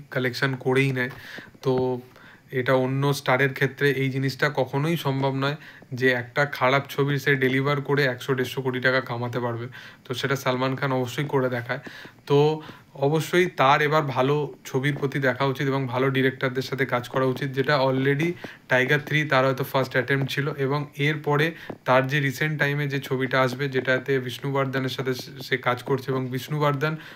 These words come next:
খুব ভালো অ্যাকশন সিকোয়েন্সগুলোকে ডিজাইন করে, খুব রিয়েলিস্টিক ওয়েতে করে এবং almost সে, আহ, করণ জোহরের সাথে already একটা মানে সে কোলাবোরেশন করে ফেলেছে।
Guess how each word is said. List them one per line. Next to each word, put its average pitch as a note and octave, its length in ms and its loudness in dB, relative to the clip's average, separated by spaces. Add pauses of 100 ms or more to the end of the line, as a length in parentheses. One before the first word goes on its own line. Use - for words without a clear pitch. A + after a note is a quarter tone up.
(140)
খুব D3 240 -2
ভালো C3+ 220 4
অ্যাকশন C#3 320 2
সিকোয়েন্সগুলোকে C#3 720 0
ডিজাইন C3 380 0
করে, C3 220 0 (300)
খুব C#3+ 180 0
রিয়েলিস্টিক C#3+ 560 2
ওয়েতে C#3+ 260 2
করে C#3 280 0
এবং D3+ 360 2 (560)
almost E3+ 400 2 (160)
সে, D#3+ 320 2 (420)
আহ, B2 560 0 (460)
করণ C#3+ 280 2
জোহরের D3+ 220 2
সাথে D3 260 -2
already C#3 360 2
একটা C#3+ 520 2 (320)
মানে C3 300 0
সে C3+ 200 2
কোলাবোরেশন C3+ 640 0
করে C#3 240 0
ফেলেছে। C3+ 340 -2